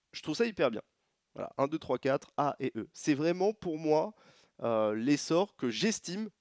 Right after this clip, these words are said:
être le plus spammable. Ok ? Mais comme je vous ai dit, dans, dans cette catégorie donc,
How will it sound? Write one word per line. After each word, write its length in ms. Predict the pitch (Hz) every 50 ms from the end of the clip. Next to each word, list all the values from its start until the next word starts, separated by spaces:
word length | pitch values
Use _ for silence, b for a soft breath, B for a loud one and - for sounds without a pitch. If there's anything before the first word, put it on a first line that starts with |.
| _ _ _ -
être 260 | 139 147 - - - _ _ _ -
le 120 | - 120
plus 160 | - - - 135
spammable. 400 | - - 120 110 107 104 123 123 _ _ _ _ _ _ _
Ok ? 180 | - - - 120 - 180 b b b b b b b b b b b b b b b b
Mais 120 | - - -
comme 220 | - 277 294 302
je 100 | 240 226
vous 140 | 208 165 147
ai 60 | 143
dit, 200 | 131 147 214 320 - _ _ _ _ _ _ _ _ _ _ _ _ _ _ _ _ _ _ _ _ _
dans, 400 | - 117 107 147 156 156 151 143
dans 140 | 131 139 139
cette 200 | - - 131 123
catégorie 520 | - 214 208 - 226 202 202 185 196 208 190
donc, 180 | 147 127 113